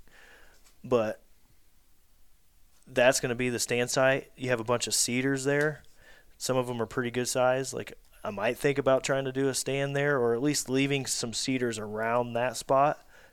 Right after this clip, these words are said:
to have yourself camouflaged. And then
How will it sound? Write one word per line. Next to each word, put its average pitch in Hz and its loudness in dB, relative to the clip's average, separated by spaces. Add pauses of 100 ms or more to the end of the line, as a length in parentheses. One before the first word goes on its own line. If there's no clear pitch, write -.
to 123 0
have 117 0
yourself 120 -4
camouflaged. 135 -2 (720)
And 127 -4
then 113 0